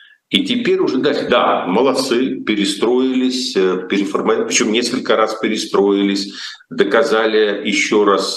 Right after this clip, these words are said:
сто раз доказанное о том, до какой степени, э, многотерпелив российский народ и под любую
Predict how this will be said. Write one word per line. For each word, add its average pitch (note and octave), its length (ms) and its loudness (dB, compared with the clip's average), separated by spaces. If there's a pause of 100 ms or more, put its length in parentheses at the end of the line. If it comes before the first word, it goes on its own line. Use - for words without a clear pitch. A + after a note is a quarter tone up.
сто - 200 0
раз G#2 220 2
доказанное F#2+ 760 0
о F#2 60 0
том, F#2+ 260 -2
до F2+ 80 0
какой F#2 280 -2
степени, E2+ 720 -2 (500)
э, E2 1000 4
многотерпелив A2 1040 -2
российский G2 640 0
народ G2 400 2
и - 120 -4
под F2+ 220 -4
любую F#2+ 680 0